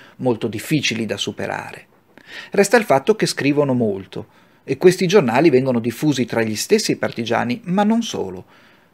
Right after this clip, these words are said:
Vengono distribuiti anche nei paesi, nelle città, tra la popolazione civile,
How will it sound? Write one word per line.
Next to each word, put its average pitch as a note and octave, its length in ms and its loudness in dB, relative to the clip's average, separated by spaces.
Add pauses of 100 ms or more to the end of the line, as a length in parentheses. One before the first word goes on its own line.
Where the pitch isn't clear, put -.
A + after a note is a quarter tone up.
(580)
Vengono F3 320 6
distribuiti E3+ 640 2
anche D3 180 0
nei B2+ 160 0
paesi, B2+ 460 2
nelle A2+ 220 -2
città, B2+ 420 -2
tra - 160 -4
la C#3 80 0
popolazione D3 560 -2
civile, C3+ 500 -2